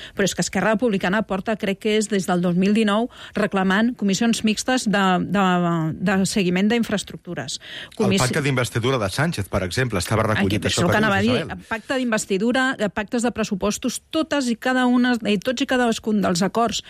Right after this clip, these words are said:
Speaker 1: als quals ha arribat Esquerra Republicana amb el govern de Pedro Sánchez des del dos mil divuit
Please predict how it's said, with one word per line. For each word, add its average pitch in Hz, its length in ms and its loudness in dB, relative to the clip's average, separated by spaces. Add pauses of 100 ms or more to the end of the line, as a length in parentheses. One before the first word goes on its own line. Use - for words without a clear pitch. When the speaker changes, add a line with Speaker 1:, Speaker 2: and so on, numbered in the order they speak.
(300)
Speaker 1:
als 220 80 0
quals 262 240 2
ha 277 60 2
arribat 233 320 2
Esquerra 214 320 0
Republicana 190 480 0 (100)
amb 214 160 0
el 202 80 2
govern 214 300 2
de - 80 0
Pedro 185 180 0
Sánchez 190 480 0
des 208 220 0
del 202 100 0
dos 190 160 -2
mil 254 160 2
divuit 226 400 0